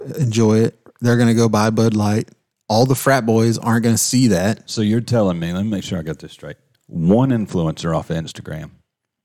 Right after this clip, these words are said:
Speaker 2: corrupted a whole division of Anheuser-Busch.
Speaker 1: Yeah, I think she's, I think she's a TikTok influencer. I think that's where she's really big, but yes, one influencer. So I think, I think it was,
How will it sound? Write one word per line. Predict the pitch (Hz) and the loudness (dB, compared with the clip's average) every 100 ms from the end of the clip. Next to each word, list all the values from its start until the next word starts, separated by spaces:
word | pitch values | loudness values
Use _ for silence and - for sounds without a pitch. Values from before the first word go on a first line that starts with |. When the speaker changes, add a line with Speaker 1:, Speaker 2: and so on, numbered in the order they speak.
| _ _ _ | _ _ _
Speaker 2:
corrupted | - 87 76 80 | 0 0 0 -4
a | |
whole | 69 87 | -2 0
division | 82 76 78 73 71 | -2 -2 -4 -4 -6
of | 69 | -6
Anheuser-Busch. | 69 65 65 65 62 - - _ _ _ | -6 -8 -10 -10 -10 -14 -20 _ _ _
Speaker 1:
Yeah, | - 107 | -2 0
I | 107 | 2
think | 151 143 | 0 0
she's, | - 123 117 107 - - _ | 2 4 4 2 -2 -8 _
I | 113 | -2
think | 127 | 0
she's | - 104 | 2 0
a | |
TikTok | 95 - 104 - 92 - - | 0 -2 -2 0 -2 -2 -10
influencer. | - 95 98 92 87 92 104 - _ _ _ _ _ | -6 -4 -2 -2 -2 -2 -2 -4 _ _ _ _ _
I | 131 | 0
think | 131 | 2
that's | 104 | 2
where | 110 92 | 0 -2
she's | 107 92 | -4 -4
really | 104 110 101 | -2 -2 -2
big, | 90 92 98 110 | -4 -6 -6 -4
but | 101 101 _ _ _ _ | -4 -4 _ _ _ _
yes, | 123 110 90 - - _ - | -2 -2 0 -6 -10 _ 0
one | 131 | 4
influencer. | 139 120 110 95 98 92 - _ _ _ _ _ _ _ _ _ _ _ - | 4 4 2 2 0 -2 -4 _ _ _ _ _ _ _ _ _ _ _ -2
So | 160 | 0
I | 139 | 2
think, | 214 196 113 | 0 -4 -4
I | 123 | -6
think | 117 196 202 | -4 -2 -2
it | 165 | 2
was, | 151 143 110 113 | 2 2 0 -8